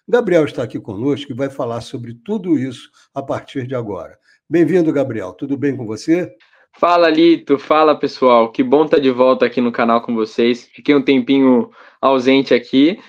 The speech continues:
Speaker 2: mas muito feliz de tá participando de novo. Pra falar a verdade, quem mandou mensagem pro Lito foi eu,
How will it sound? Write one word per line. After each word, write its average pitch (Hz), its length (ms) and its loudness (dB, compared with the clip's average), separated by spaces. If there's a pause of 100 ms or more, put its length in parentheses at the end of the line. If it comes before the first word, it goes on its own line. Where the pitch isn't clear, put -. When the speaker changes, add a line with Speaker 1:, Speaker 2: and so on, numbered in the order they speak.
(220)
Speaker 2:
mas 120 540 2
muito 151 240 -2
feliz 131 320 2
de 123 60 -10
tá 127 120 0
participando 123 520 0
de 117 100 -4
novo. 131 320 2
Pra 190 160 0
falar 196 240 2
a 175 40 0
verdade, 165 520 2
quem 190 180 0
mandou 175 220 2
mensagem 165 400 2
pro 151 100 0
Lito 151 220 2
foi 170 260 4
eu, 156 320 2